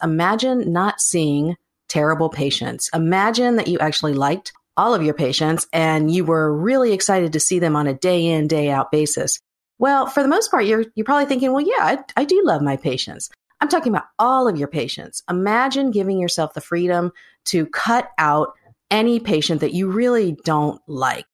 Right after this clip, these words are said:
So from an owner point of view, it's hard to dislike paying patients, but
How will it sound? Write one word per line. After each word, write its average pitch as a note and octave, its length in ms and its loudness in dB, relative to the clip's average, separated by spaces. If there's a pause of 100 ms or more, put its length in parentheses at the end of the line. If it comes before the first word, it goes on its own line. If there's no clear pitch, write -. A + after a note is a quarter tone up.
(220)
So G3+ 260 2
from F#3 240 2
an G3 120 0
owner E4 260 2
point F#3 240 2
of D#3 80 2
view, D#3 400 2
it's F3 180 -2
hard G#3+ 280 0
to E3+ 220 -2
dislike D3 600 0 (100)
paying D#3 320 0
patients, F#3+ 520 -2
but G3 520 0